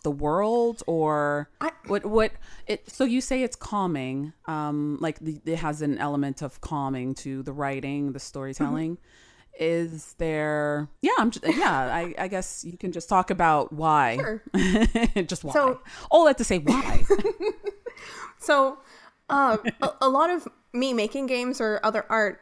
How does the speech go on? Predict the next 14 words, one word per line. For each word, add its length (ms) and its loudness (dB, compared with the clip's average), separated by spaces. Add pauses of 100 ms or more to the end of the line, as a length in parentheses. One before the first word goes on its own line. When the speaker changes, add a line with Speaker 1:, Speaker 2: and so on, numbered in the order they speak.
Speaker 2:
is 300 0 (280)
also 260 0
escapism. 800 -4 (440)
Um, 680 0 (480)
so 420 2 (400)
I 80 2
kind 200 -2
of 200 -4 (140)
wanted 280 -2
to 100 -10
create 140 0
an 60 0
experience 520 -4
where 400 0